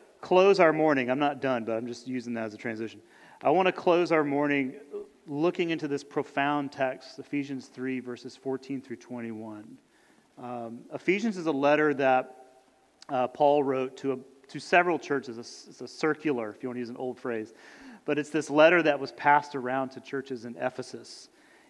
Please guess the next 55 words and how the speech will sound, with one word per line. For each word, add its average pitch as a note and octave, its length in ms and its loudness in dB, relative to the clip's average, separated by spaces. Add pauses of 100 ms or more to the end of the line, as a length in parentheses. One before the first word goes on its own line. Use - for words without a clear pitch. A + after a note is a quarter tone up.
(120)
And, C3 560 0
uh, B2 240 -4
Paul E3 300 2
wrote C#3 220 0
this C3 200 -8
letter, A#2+ 320 -2
and B2 120 -4
in D#3 200 -2
it D3+ 160 -2
there's C#3 180 -2
just C3+ 180 -8
all D3 240 0
these D3+ 180 -2
great C#3+ 280 -2
teachings C3+ 400 -8
about B2+ 380 -2 (220)
what C3+ 140 -4
it C#3 100 -6
means C3 280 -6
to - 100 -20
be B2+ 100 -2
a B2 40 -6
follower C3 400 0
of B2 100 -8
Christ. A2+ 520 -4 (520)
But C#3+ 120 0
what F3+ 240 4
we're G#3 120 6
reading F3 380 2
in C3+ 140 0
this G3 200 2
section, C#3 360 0
and C#3+ 100 -4
this D3+ 100 -10
happens E3 300 2
several D3+ 260 -4
times D3 380 -2
in C3 60 -6
the A#2+ 60 -6
letter, B2+ 440 -2 (360)
what D#3 120 0
we're E3+ 120 0
reading E3+ 260 4
in C#3+ 100 0
this F3 160 -4
section D3+ 300 -2
is C3+ 80 -4
actually C#3 280 -2
a B2 40 -4
prayer D#3+ 420 0
of - 160 -10
Paul. G#2+ 340 -10 (880)
So - 100 -6
Paul F3+ 360 6
would F3 180 2